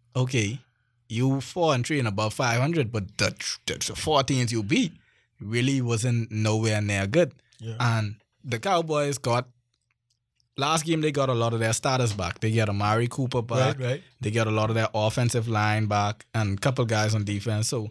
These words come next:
Speaker 1: they was at a hundred percent beating up on a, a Eagles team that doesn't have Deshaun Jackson, doesn't have, um, well, Alshon Jeffries is dealing with a mild ankle sprain. So it's like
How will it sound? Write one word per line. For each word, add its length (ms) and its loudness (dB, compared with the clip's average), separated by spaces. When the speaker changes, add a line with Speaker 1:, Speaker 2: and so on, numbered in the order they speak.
Speaker 1:
they 120 0
was 100 2
at 140 0
a 60 -2
hundred 340 0
percent 360 -2
beating 240 0
up 160 0
on 160 2
a, 180 -2
a 240 2
Eagles 360 2
team 380 0
that 220 0
doesn't 260 0
have 180 2
Deshaun 440 0
Jackson, 540 -4
doesn't 280 2
have, 320 0
um, 480 -2
well, 180 2
Alshon 460 0
Jeffries 460 0
is 100 -2
dealing 280 2
with 120 -2
a 40 -2
mild 360 -2
ankle 340 -6
sprain. 440 -10
So 220 -2
it's 140 -2
like 300 0